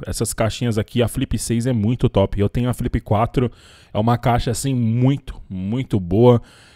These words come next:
Bateria dura um tempão, som encorpado, conecta rapidamente no Bluetooth. Você pode usar pra parear com Bluetooth de notebook, P C de mesa, celular. Você bota conectado onde você quiser. <coughs>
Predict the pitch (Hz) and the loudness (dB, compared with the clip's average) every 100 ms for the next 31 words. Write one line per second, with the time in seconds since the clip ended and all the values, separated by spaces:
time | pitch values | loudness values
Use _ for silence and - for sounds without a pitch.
0 | _ _ - 123 - 113 123 120 120 120 | _ _ -2 0 0 2 2 4 4 2
1 | - 156 123 - 98 120 110 - 120 123 | -2 -6 -6 -4 -2 0 -2 -2 -2 -2
2 | 117 131 113 - 104 107 120 101 101 98 | 2 6 6 4 2 4 2 2 0 0
3 | 113 120 - - 110 135 - 139 120 120 | 0 0 0 0 0 -2 -2 -2 -2 -2
4 | 127 117 117 107 101 113 - 101 110 113 | -2 0 0 0 2 0 0 0 0 2
5 | 127 117 - - - - - 104 127 117 | 2 2 0 -10 -20 -18 -6 -2 0 2
6 | 113 - 113 107 127 113 107 113 117 110 | 0 -2 -4 -2 -4 -6 -2 0 2 2
7 | 104 95 87 92 117 - 92 82 110 120 | 0 -2 -4 -2 -2 0 -4 0 2 0
8 | - 90 87 85 76 - - - - 101 | -2 -4 -4 -6 -8 -12 -18 -8 -4 -2
9 | 131 110 95 104 123 104 104 98 87 82 | 0 0 0 0 0 0 0 0 -2 -2
10 | 113 107 90 104 135 104 90 - 110 101 | 2 4 4 4 2 2 -2 -4 -2 0
11 | 135 165 - 160 - 143 170 165 170 - | 0 0 -2 -2 0 -2 -2 -8 -6 -6
12 | 185 110 127 165 - _ _ _ _ _ | -4 0 0 0 -6 _ _ _ _ _
13 | _ - - _ _ - - 190 - _ | _ -20 -20 _ _ -2 -2 -6 -8 _
14 | - - - 117 | -10 -10 -10 -14